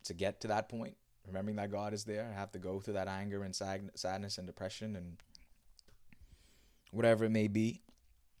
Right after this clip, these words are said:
Um, but I, I, I was reading, um, Ecclesiastes, um, three, verse eleven, um, because that was a verse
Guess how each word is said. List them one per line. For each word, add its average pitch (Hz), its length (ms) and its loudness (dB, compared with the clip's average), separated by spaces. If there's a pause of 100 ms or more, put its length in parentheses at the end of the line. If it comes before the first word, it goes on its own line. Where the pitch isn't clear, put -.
(580)
Um, 95 400 2 (1900)
but 120 80 10
I, 92 260 10 (600)
I, 110 80 6
I 113 160 8
was 117 180 6
reading, 127 460 4
um, 104 400 2
Ecclesiastes, 104 1200 2 (580)
um, 82 300 -4 (220)
three, 120 180 0
verse 107 320 0
eleven, 87 540 -2 (500)
um, 80 80 -8
because 90 280 -2
that 98 120 8
was 95 140 2
a 92 40 -2
verse 90 440 0